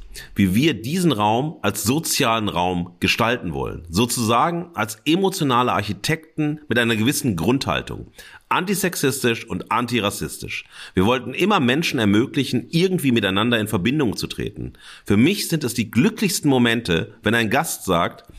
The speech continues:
ich kannte niemanden, als ich gekommen bin. Und sofort bin ich mit jedem ins Gespräch gekommen.“ Und er ergänzt,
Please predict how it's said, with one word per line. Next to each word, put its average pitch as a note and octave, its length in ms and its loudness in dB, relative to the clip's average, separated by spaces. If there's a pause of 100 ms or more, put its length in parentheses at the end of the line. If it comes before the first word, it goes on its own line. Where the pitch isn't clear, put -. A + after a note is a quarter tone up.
(260)
ich - 140 -2
kannte F#3 260 -2
niemanden, G2 640 -2 (160)
als F2 160 -2
ich A2 120 0
gekommen C3 440 0
bin. C2+ 300 -10 (320)
Und F2+ 100 2
sofort E3+ 640 0
bin D3 120 2
ich C3+ 100 -2
mit F#2+ 160 -2
jedem B2+ 420 0
ins G#2+ 220 -4
Gespräch F2 380 -2
gekommen.“ - 360 -10 (400)
Und G#2 120 2
er A#2+ 80 4
ergänzt, B2 580 -2